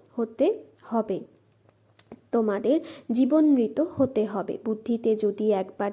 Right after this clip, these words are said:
তীর লেগে যায়, তাহলেই ব্যাস। তারপর যুক্তি দিয়ে চলতে হয়। এমনও নয় যে কারোর সঙ্গেই কথা বলবে না।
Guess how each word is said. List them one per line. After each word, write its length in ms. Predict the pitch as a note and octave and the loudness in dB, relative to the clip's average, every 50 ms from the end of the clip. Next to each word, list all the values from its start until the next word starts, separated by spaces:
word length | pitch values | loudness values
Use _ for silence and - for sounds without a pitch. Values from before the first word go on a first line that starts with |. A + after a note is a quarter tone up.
| - - | -6 -4
তীর 220 | - B3+ C#4 D4 D4+ | -2 0 0 0 0
লেগে 340 | C4+ A3 G3+ G3 - F#3 F#3 | 0 0 0 0 0 -2 -4
যায়, 240 | F#3 - G3+ D4 E4 - | -2 -2 -2 -2 -2 -2
তাহলেই 460 | - F#3+ F3+ - G#3 F#3+ F#3+ A3+ D4+ D#4 | -4 -8 -8 -6 -6 -4 0 2 2 0
ব্যাস। 480 | - - A3 G3+ F3+ - - - - - - - - - - - _ _ _ _ _ | 0 -2 -10 -12 -12 -14 -18 -20 -20 -20 -20 -20 -20 -20 -20 -20 _ _ _ _ _
তারপর 400 | - D4+ D4+ D4 D4 - D#4+ D#4+ C4+ B3+ | 2 2 2 4 4 4 4 4 4 4
যুক্তি 580 | - C#4 C#4 C#4 - - - - D4+ D4 E4 - - - - _ _ _ - A#3+ A#3 | 2 0 0 0 -4 -10 -4 0 0 0 0 -2 -4 -10 -20 _ _ _ -12 -6 0
দিয়ে 420 | C#4 C4+ C4 B3+ A#3+ A#3+ B3+ D#4+ F#4 - - - _ _ _ _ _ _ _ _ - | 2 4 4 4 4 4 4 2 0 -4 -12 -20 _ _ _ _ _ _ _ _ 2
চলতে 400 | - C4+ A3 G3+ - - F#3+ G#3 | 4 6 6 6 2 0 -4 -6
হয়। 280 | G3 F#3+ G3 F3 - - - - - _ - | -4 -6 -6 -8 -8 -10 -12 -20 -20 _ -6
এমনও 440 | - A3+ A3 A3 A3 A3 G#3+ G#3+ G#3+ | -4 -2 0 2 2 2 4 2 2
নয় 320 | G#3 G#3 G3+ F#3+ G3 G3 G3 | 2 0 0 0 -2 -2 -2
যে 200 | - G#3 A3+ C#4+ | -2 -2 -2 -2
কারোর 380 | C#4+ - B3+ A3 A3 A#3 B3+ B3+ | 0 -2 -2 0 2 2 2 0
সঙ্গেই 560 | - - - C#4 C#4 D4+ D#4 C4+ G#3 G#3+ A3+ - | -2 -4 -2 0 0 2 2 2 2 0 0 0
কথা 400 | - A3 A3 A3 - - A#3+ A3+ | -2 -4 -4 -4 -2 -2 -2 0
বলবে 360 | G#3 G3 F#3+ F#3 F#3 F#3+ G3 | 0 -2 -2 -2 -2 -4 -6
না। 160 | F#3 - - | -6 -6 -6